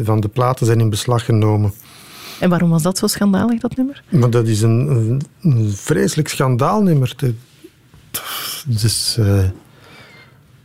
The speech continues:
Speaker 1: ja, zelfs nu denk ik nog altijd, eh, chockerend. Het gaat over een,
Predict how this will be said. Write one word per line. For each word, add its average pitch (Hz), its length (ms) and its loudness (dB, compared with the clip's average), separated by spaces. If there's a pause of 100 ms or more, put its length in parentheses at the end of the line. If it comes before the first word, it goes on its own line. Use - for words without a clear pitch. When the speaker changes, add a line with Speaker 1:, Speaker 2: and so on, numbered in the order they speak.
(200)
Speaker 1:
ja, 123 260 4 (240)
zelfs 117 340 0
nu 135 200 4
denk 135 220 -2
ik 120 120 -6
nog 117 160 0
altijd, 107 360 -2 (160)
eh, 107 120 0
chockerend. 123 760 0 (340)
Het - 100 -16
gaat 120 200 2
over 110 220 2
een, 107 380 2